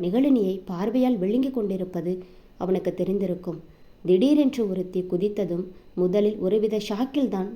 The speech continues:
துருவன் நிகழினியை பார்த்தான். அதன் பின் அவள் அச்சத்தில் தன்னை நோக்கிய மை விழிகளும், முன் வந்து சரிந்த கூந்தல் முடியின் அழகிலும், பயத்தில் கடித்து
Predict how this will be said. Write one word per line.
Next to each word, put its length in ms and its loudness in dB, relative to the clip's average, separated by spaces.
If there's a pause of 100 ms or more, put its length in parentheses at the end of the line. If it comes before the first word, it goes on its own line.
துருவன் 420 0
நிகழினியை 580 0
பார்த்தான். 640 -6
அதன் 320 2
பின் 240 4
அவள் 260 -2
அச்சத்தில் 680 0
தன்னை 300 4
நோக்கிய 360 4
மை 260 0
விழிகளும், 600 -2 (320)
முன் 240 8
வந்து 440 4
சரிந்த 480 -2
கூந்தல் 500 2
முடியின் 300 -2
அழகிலும், 580 -4 (340)
பயத்தில் 500 0
கடித்து 580 -4